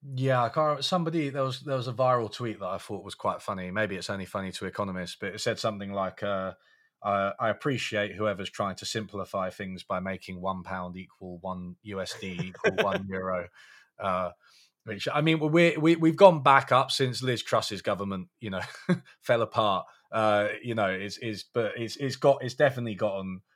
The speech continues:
Speaker 1: gotten worse. Um, and you just, yeah, you get less for your pound, and that's partly because of just the,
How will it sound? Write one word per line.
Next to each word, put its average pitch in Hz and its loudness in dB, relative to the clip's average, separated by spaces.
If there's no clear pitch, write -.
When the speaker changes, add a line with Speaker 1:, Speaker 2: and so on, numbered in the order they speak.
Speaker 1:
gotten 95 0
worse. 95 0
Um, 87 -2
and 92 -12
you 87 -10
just, 92 -10
yeah, 90 -8
you 87 -10
get 90 -6
less 87 -8
for - -16
your 85 -10
pound, 85 -10
and 85 -16
that's 87 -18
partly 80 -10
because 87 -20
of 82 -18
just - -16
the, 90 -14